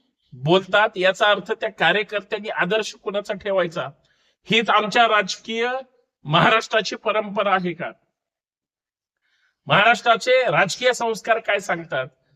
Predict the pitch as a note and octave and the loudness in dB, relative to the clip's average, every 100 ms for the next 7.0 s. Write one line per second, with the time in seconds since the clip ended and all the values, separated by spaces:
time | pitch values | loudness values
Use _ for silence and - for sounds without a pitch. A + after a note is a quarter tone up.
0 | _ C3+ F3+ G3 F#3 F#3+ G3 G3+ - F3 | _ 0 4 4 2 -4 -2 -6 -4 -2
1 | G3 G#3 G#3+ G3+ F#3+ - F#3 - F3+ F3 | 0 -2 -6 -6 -6 -4 -6 -2 -4 -2
2 | E3 D#3+ D3 A#2+ - _ _ _ C#3 D3 | -6 -6 -6 -6 -8 _ _ _ -4 0
3 | D4 F#3+ F#3 A#3 E3 _ _ _ _ - | 2 2 4 2 2 _ _ _ _ -16
4 | D3 G3+ G#3 A3+ G#3+ - A3+ A3+ G#3+ F#3+ | -4 0 4 4 2 0 0 0 -2 -4
5 | A3 G3 G#3 G3+ G3+ - G#3 A#3 C4+ _ | -2 -2 -2 -2 -2 -2 -2 -2 -6 _
6 | _ - G3 F#3+ A3 G3 G3 A3 E3 | _ -2 0 0 0 0 0 2 2